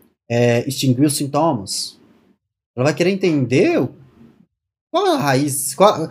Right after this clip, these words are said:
não só a raiz, né? Mas qual o sentido desse sintoma? Qual o sentido dessa, desse amor? Qual o sentido desse ódio? E aí isso me lembra Freud, né? Freud fazia isso. Foi o,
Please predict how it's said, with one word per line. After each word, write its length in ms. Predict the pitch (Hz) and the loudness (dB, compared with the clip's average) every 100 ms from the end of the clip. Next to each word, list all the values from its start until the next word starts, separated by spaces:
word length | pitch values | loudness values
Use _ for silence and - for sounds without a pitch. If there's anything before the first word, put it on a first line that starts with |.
| - | -8
não 100 | 254 | -6
só 120 | 294 277 | -2 0
a 40 | |
raiz, 520 | 196 147 131 - - | 0 0 -2 -6 -4
né? 320 | 139 185 - - - - - | 0 -2 -4 -20 -20 -16 -4
Mas 320 | 180 180 - | 0 0 0
qual 140 | 240 | 0
o 20 | |
sentido 460 | 262 196 - 233 240 | 2 0 0 -2 0
desse 280 | 160 160 135 | 0 0 -2
sintoma? 680 | 120 101 143 180 117 90 - - - | -6 -4 -2 -2 -2 -8 -18 -20 0
Qual 140 | 180 | 2
o 20 | |
sentido 480 | 208 202 175 220 175 | 2 0 -2 -2 -2
dessa, 640 | 135 143 139 147 131 113 - - | 0 0 0 0 0 -2 -8 -10
desse 200 | 135 123 | -4 0
amor? 340 | 120 113 180 190 | 0 0 0 0
Qual 140 | 165 | -2
o 20 | |
sentido 240 | 175 170 151 | -4 -6 -4
desse 260 | 147 - | -4 -2
ódio? 600 | 117 147 175 135 107 92 - - - _ _ _ - | -2 0 0 -2 -6 -10 -12 -20 -20 _ _ _ -4
E 60 | 147 | 0
aí 160 | 196 | 2
isso 260 | 330 294 220 | 0 -2 -2
me 380 | 147 135 147 156 | -2 -4 -2 0
lembra 280 | 151 139 131 | 0 0 -2
Freud, 540 | 135 135 120 101 101 | -2 0 0 -4 -4
né? 240 | 113 170 - | -2 -4 -2
Freud 280 | - 294 - | 0 0 0
fazia 420 | 190 139 127 131 | -2 0 0 0
isso. 160 | 107 - | -2 -2
Foi 100 | 135 | -2
o, 240 | 127 135 | 0 -2